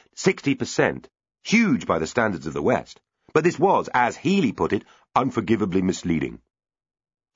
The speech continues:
When Britain's spending was defined in the same way as other countries, and at market prices,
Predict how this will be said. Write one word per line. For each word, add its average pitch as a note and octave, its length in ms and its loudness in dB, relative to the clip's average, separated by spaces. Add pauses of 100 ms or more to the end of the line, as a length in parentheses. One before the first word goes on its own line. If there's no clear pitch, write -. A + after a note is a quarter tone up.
(220)
When G3+ 220 2
Britain's D#3 340 0
spending F2+ 460 0
was D#2+ 140 0
defined F2 500 -2
in D#2 80 -6
the E2 60 -2
same G#2 400 0
way F#2 220 2
as D2+ 120 -2
other C#3+ 180 2
countries, D#2+ 600 -8 (180)
and B2+ 220 0
at A2 100 -4
market A2 460 0
prices, C#3 420 -2